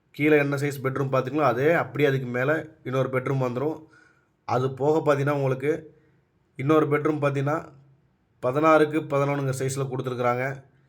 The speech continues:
அதுவும் பார்த்தீங்கன்னா உங்களுக்கு நல்ல பெரிய சைஸ் கொடுத்துருக்குறாங்க. அதுலேயே உங்களுக்கு சிட் அவுட்டுக்கான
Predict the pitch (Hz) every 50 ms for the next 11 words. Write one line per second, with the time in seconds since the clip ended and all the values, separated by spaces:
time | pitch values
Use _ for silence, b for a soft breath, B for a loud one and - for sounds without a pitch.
0 | _ _ _ _ _ _ _ - 113 117 127 151 160 160 147 151 147 135 143 147
1 | 143 139 131 135 147 139 135 135 131 135 135 135 139 139 135 139 135 135 - -
2 | 131 120 131 127 123 123 123 131 143 139 120 117 127 139 151 147 135 135 - -
3 | 139 131 - 156 143 143 139 139 - 139 127 127